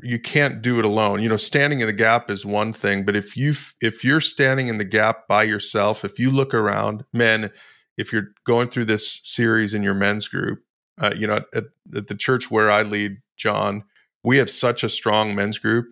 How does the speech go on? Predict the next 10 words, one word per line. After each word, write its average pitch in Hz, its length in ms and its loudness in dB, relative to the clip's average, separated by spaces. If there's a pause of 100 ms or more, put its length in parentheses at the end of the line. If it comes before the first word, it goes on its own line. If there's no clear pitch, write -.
and 107 160 0
I 98 60 0
love 98 400 0
it. - 200 -4
I 120 120 2
love 123 580 2
to 151 100 -6
see 120 360 -2
these 110 280 0
men 101 520 0